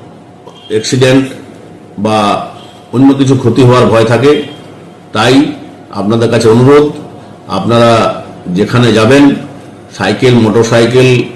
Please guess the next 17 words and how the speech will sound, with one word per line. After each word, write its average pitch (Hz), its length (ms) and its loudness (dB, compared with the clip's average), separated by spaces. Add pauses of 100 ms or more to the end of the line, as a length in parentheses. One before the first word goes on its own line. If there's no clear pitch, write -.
(360)
অন্য 110 300 2
যানবাহন 120 560 2 (540)
দ্রুত 101 220 -4
গতিতে 113 420 2
চালাবেন 117 340 2
না। 139 300 4 (1200)
কোনো, 120 200 -2
আহ, 101 1000 -2
মানে 98 220 -4
দুর্ঘটনার 113 500 2
শিকার 117 340 0
যাতে 117 200 0
না 113 100 0
হয় 127 280 2 (520)
সেদিকে 113 300 2
লক্ষ্য 104 260 0
রাখবেন। 143 420 4